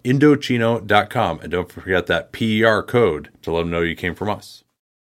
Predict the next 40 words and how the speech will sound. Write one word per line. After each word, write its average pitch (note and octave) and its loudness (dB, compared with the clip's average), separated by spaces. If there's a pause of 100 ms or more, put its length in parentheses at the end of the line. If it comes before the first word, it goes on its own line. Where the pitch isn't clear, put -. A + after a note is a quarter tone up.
(960)
I A2 4
remember C#3+ 6
after A#2+ 2
college, F2 0
before B2 6
I A#2+ 6
was G#2+ 4
gonna G#2 2
move F#2+ 2
on F#2 4
to E2+ -2
the D#2+ -4
next F2 -2
chapter F2 2
of D#2 -4
my D#2+ -4
life, E2 0 (340)
my F2+ 2
buddy G#2+ 8
and F#2+ 2
I F2+ 2 (100)
went F#2+ -4
to F2+ -8
Hilton G#2 0
Head, F#2+ 4
South F#2 -2
Carolina E2 -2 (100)
to G2 -2
work G2+ 6
some F#2 2
summer F#2 0
jobs E2 0
and D2+ -6 (120)
hang F#2+ 4
out. E2 2
We E3+ 6
had F3 10
a D3+ 8
great B2+ 6
time, G#2+ 4